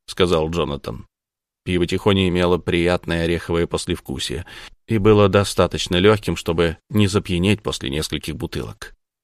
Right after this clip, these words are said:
Из колонок доносилась слишком хорошо спродюсированная песня "The Killing Love". Баш покачал головой. "От одной мысли об этом хочется обратиться к господину вазэктомии.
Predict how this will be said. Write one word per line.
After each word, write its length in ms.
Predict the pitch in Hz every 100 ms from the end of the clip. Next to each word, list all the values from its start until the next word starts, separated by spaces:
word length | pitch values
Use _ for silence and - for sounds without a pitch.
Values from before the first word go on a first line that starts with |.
| _
Из 120 | 104
колонок 400 | - 123 156 147
доносилась 560 | 127 131 123 139 127 120
слишком 400 | 120 123 - 113
хорошо 440 | - 110 104 113
спродюсированная 840 | 107 104 98 98 - 95 87 85 82
песня 520 | 101 95 92 90 - _ _ _
"The 160 | - 98
Killing 320 | - 82 78
Love". 360 | 76 - 53 - - - _ _ _ _ _ _ _ -
Баш 400 | 90 117 - -
покачал 500 | 117 107 113 - 101
головой. 520 | 98 92 85 65 - - _ _ _ _ _ _ _ _
"От 220 | 92 92
одной 340 | 120 127 151 135
мысли 440 | 143 135 - 104
об 240 | 98 92 104
этом 280 | 107 85
хочется 540 | 73 87 82 - - 76
обратиться 600 | 73 73 - 90 - 82
к 40 |
господину 720 | 71 85 - 87 82 95 92 - _
вазэктомии. 1000 | - 95 87 90 - 92 76 67 64 67